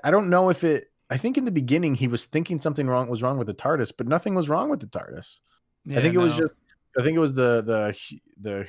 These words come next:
Speaker 1: Huron particles in Donna. And the way that he, uh, explains it to her is, like, he takes a coffee cup and a pen and he's like, "This is the tardis and this is you. And the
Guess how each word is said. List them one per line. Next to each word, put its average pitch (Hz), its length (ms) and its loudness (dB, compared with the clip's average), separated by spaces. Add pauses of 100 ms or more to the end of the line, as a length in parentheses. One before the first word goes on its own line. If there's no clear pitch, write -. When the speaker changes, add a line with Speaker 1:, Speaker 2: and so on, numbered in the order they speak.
Speaker 1:
Huron 107 560 -2
particles 101 840 -4 (840)
in 120 560 0 (680)
Donna. 123 600 0 (560)
And 120 200 2
the 120 60 4
way 143 200 4
that 147 180 4
he, 123 320 0
uh, 98 440 2
explains 120 440 -4
it 92 100 -8
to 92 100 -8
her 92 180 -2
is, 90 100 -2
like, 92 80 -6
he 95 80 -10
takes 104 200 -4
a - 40 -20
coffee 98 300 -4
cup 95 260 -2
and 87 80 -8
a - 40 -12
pen 87 500 -2 (480)
and 95 140 -2
he's 90 120 -2
like, 87 160 -2
"This 110 160 0
is 107 80 -8
the 101 80 -6
tardis 110 460 2
and 101 80 -6
this 101 140 -8
is 90 180 -6
you. 95 420 0 (480)
And 92 360 -2
the 101 100 -8